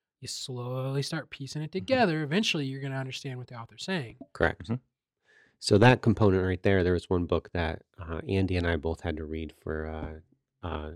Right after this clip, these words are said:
Speaker 3: it was a P H D level class, uh, Gadamer?
Speaker 2: Yeah, by Georgia Warnke.
Speaker 3: By
Speaker 1: Mm.
Speaker 3: Warnke. And, um, and we literally would read a page and not have a clue what we were reading.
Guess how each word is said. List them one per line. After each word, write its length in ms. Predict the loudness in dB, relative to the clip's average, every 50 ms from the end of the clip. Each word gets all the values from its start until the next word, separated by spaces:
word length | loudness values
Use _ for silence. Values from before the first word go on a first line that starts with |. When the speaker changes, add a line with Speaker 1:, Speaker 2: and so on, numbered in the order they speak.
| 2
Speaker 3:
it 60 | 6
was 140 | 6 6 6
a 40 | 4
P 200 | -2 -4 -4 -4
H 160 | -4 -4 -4 -4
D 140 | -2 -2
level 280 | -2 -2 -4 -4 -4 -6
class, 580 | -2 0 2 4 4 4 2 0 -2 -8 -14 -16 _ _ _ _ _ _ _ _ _ -12
uh, 380 | -10 -10 -10 -10 -12 -14 -14 -16 -18 -20 -20 -20 _ -6
Gadamer? 420 | -4 -2 0 0 -2 -2 -4 -6 -10 _ _ -2
Speaker 2:
Yeah, 180 | 2 2 2 0 -2 _ _ _
by 100 | 2 2
Georgia 300 | 4 4 4 4 4 2
Warnke. 360 | -2 -4 -6 -8 -8 -12 -18 -20 _ _ _ -14
Speaker 3:
By 320 | -12 -6 -2 0 2 2
Speaker 1:
Mm. 80 | 2 2
Speaker 3:
Warnke. 540 | 4 4 4 4 4 0 -4 -6 -6 -6 -8 _ _ _ _ _ _ _ _ -6
And, 440 | -4 -2 -2 -2 -2 -2 -4 -6 -8 -10 _ -8
um, 540 | -8 -6 -6 -6 -8 -8 -8 -8 -10 -12 -16 -18 -20 _ _ _ _ _ 2
and 280 | 4 6 6 6 2 0 _ 0
we 220 | 6 8 10 10 10
literally 600 | 10 12 12 12 12 12 10 10 10 8 6 6
would 180 | 4 2 2 4
read 180 | 4 4 4
a 40 | 2
page 460 | 0 0 0 2 2 2 0 -2 -6 -6
and 80 | -4 0
not 200 | 0 0 0 0
have 100 | 0 -2
a 40 |
clue 420 | -2 -4 -4 -2 2 4 6 6 6
what 160 | 4 0 -4
we 140 | -4 -4 -4
were 320 | -4 -4 -4 -4 -6 -10 _ _ _ _ _ _ _ _ _ _ _ -2
reading. 420 | 0 2 2 2 -2 -4 -8 -10